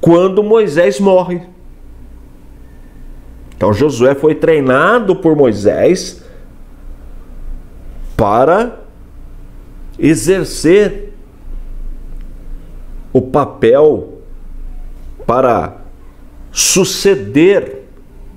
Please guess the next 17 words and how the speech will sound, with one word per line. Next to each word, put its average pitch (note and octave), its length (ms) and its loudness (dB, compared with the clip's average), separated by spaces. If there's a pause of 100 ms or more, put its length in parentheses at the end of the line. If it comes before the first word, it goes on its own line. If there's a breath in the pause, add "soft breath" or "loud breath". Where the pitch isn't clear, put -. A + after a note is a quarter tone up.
(300)
Moisés. A#2+ 800 2 (360)
Então B2 120 2
Moisés B2+ 380 2
treinou B2 360 4
uma B2+ 100 4
pessoa, E3+ 360 0
falou, D3 240 0
"Não, F#2 240 -4 (460 loud breath)
Moisés A2+ 400 0
tá - 100 0
com F#3+ 160 0
cento F#3+ 340 -2
e A3+ 40 -4
vinte B3+ 260 0
anos G3 280 0
quando F3 260 2
morre" C3+ 540 2